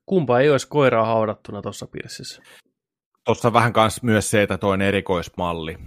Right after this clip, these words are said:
Speaker 2: Tota on tehty vaan kaksituhatta kuusisataakymmenen kappaletta tota autoa.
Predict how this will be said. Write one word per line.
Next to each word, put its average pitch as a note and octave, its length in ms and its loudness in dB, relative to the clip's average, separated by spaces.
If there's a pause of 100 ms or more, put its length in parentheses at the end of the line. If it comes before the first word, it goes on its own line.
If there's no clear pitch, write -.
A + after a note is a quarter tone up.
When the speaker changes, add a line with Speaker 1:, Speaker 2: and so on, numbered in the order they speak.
(240)
Speaker 2:
Tota F#2 220 -4
on F2+ 100 -6
tehty F2 440 -4
vaan F2 280 -2 (140)
kaksituhatta F2+ 640 -4
kuusisataakymmenen D#2 1000 -10
kappaletta B1 540 -10
tota C#2+ 240 -12
autoa. C#2 420 -12